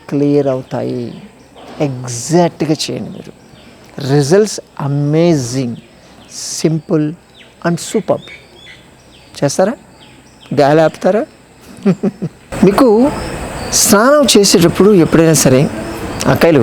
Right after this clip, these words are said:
మీకు చెప్తున్నా, స్నానం చేసేటప్పుడు మీకు వక్షోజాలు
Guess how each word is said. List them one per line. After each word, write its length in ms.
మీకు 180
చెప్తున్నా, 320
స్నానం 460
చేసేటప్పుడు 500
మీకు 240
వక్షోజాలు 500